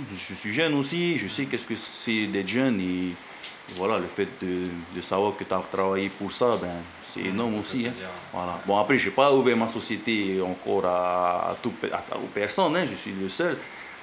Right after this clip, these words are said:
Speaker 1: Mais peut-être pourquoi pas un jour, hein, que
Speaker 2: Mhm.
Speaker 1: ça peut les impliquer. En tout cas, moi, ça peut me, me mettre encore un peu plus au repos en disant que, voilà, ben, comme ils sont dedans, hein,
Speaker 2: Ouais, ils
Speaker 1: faut
Speaker 2: ont
Speaker 1: pas
Speaker 2: un
Speaker 1: qu'ils fassent de
Speaker 2: intérêt à
Speaker 1: bêtises,
Speaker 2: faire,
Speaker 1: un
Speaker 2: ouais.
Speaker 1: intérêt, c'est un peu,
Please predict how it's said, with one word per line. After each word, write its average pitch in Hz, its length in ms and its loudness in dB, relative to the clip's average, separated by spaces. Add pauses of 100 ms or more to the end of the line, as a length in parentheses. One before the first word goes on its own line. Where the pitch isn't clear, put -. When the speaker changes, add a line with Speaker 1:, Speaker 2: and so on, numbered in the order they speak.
(180)
Speaker 1:
Mais 92 440 -2 (300)
peut-être 120 340 -2
pourquoi 117 260 2
pas 117 140 0
un 107 200 2
jour, 170 260 2
hein, 196 60 -4 (200)
que 113 60 -6
Speaker 2:
Mhm. 107 80 -4
Speaker 1:
ça 98 100 0 (140)
peut 113 60 0
les 101 200 0
impliquer. 110 680 2
En 92 60 -2
tout 98 120 -6
cas, 110 120 -2
moi, 107 120 -2
ça 92 140 -6
peut 101 160 -6
me, 95 240 -2 (460)
me 95 280 0
mettre 95 260 0
encore 90 220 -2
un 95 60 -4
peu 101 100 -6
plus 98 320 -8
au - 60 -2
repos 98 340 -2
en 104 40 0
disant 95 300 -2
que, 98 60 -2
voilà, 87 320 0
ben, 90 100 -4
comme 104 140 -2
ils 98 80 -4
sont 92 260 -2
dedans, 104 600 2
hein, 101 140 0
Speaker 2:
Ouais, 98 80 0
ils 98 40 -2
Speaker 1:
faut 95 100 -6
Speaker 2:
ont - 20 2
Speaker 1:
pas 95 60 4
Speaker 2:
un - 40 4
Speaker 1:
qu'ils 98 100 -2
fassent 110 180 4
de 113 40 4
Speaker 2:
intérêt 104 140 6
à 107 40 4
Speaker 1:
bêtises, 120 300 4
Speaker 2:
faire, 104 100 4
Speaker 1:
un 101 60 4
Speaker 2:
ouais. 104 60 4
Speaker 1:
intérêt, 107 340 4
c'est 104 120 -2
un 95 40 0
peu, 101 140 -6